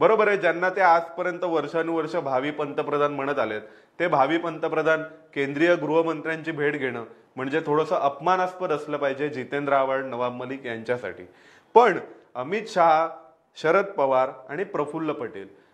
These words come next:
या तीन व्यक्तींपैकी केवळ अमित शहा माध्यमांजवळ बोललेत आणि ते म्हणाले की सगळ्या गोष्टी या काही सार्वजनिकरित्या बोलण्यासाठी नसतात. प्रफुल्ल पटेल माध्यमांशी बोललेले नाहीत.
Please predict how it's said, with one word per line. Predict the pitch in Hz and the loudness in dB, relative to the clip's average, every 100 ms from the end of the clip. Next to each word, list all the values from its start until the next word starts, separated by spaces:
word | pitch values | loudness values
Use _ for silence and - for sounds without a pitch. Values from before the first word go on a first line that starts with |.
| _ | _
या | 156 185 | 2 4
तीन | 185 190 208 | 2 -6 -4
व्यक्तींपैकी | 220 185 - 170 160 139 131 139 | 0 0 0 -4 -4 -4 -6 -8
केवळ | 139 147 160 | -2 2 2
अमित | - 131 139 170 | 2 -2 -6 -8
शहा | - 151 160 | -2 0 0
माध्यमांजवळ | 156 123 120 143 147 143 143 143 | 0 -6 -6 -4 -4 -2 -4 -2
बोललेत | 120 110 120 - - | -4 -6 -8 -10 -10
आणि | 151 175 | -6 0
ते | 190 | 2
म्हणाले | 190 190 202 | 2 2 0
की | 202 | -2
सगळ्या | 208 170 175 208 | -2 0 4 4
गोष्टी | 180 165 - 165 165 - _ 139 | 4 -6 -8 -8 -8 -16 _ -4
या | 147 | -2
काही | 165 175 | 0 0
सार्वजनिकरित्या | 175 131 143 151 156 160 143 135 147 | 0 0 0 -2 -4 -4 -6 -2 -2
बोलण्यासाठी | 131 120 127 131 135 | -2 -4 -6 -6 -6
नसतात. | 165 123 - 90 - - - _ - | -4 -6 -10 -14 -16 -20 -20 _ 2
प्रफुल्ल | 160 - 226 233 | 2 4 4 4
पटेल | 226 214 214 | 4 0 0
माध्यमांशी | 190 175 156 196 190 190 | 2 0 0 -2 -2 -4
बोललेले | 175 170 170 175 | -4 -2 0 0
नाहीत. | 165 147 | 0 -2